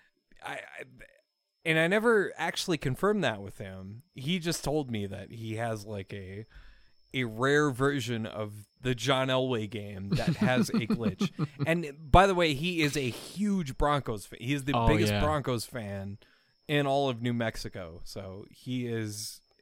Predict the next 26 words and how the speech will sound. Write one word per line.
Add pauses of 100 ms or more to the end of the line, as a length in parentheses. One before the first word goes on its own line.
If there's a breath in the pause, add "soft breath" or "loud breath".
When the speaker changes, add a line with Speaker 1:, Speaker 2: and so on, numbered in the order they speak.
(160)
Speaker 1:
I
mean,
this
dude's
got
Shannon
Sharpe (500 loud breath)
bobbleheads. (360 soft breath)
This
guy's
got (480)
freaking
Mike
Shanahan
posters, (100)
basically
just (880 loud breath)
c-, (160)
crazy
person,
like, (140)
crazy
Speaker 2:
<laughs>
Speaker 1:
Broncos
fan. (720 loud breath)
So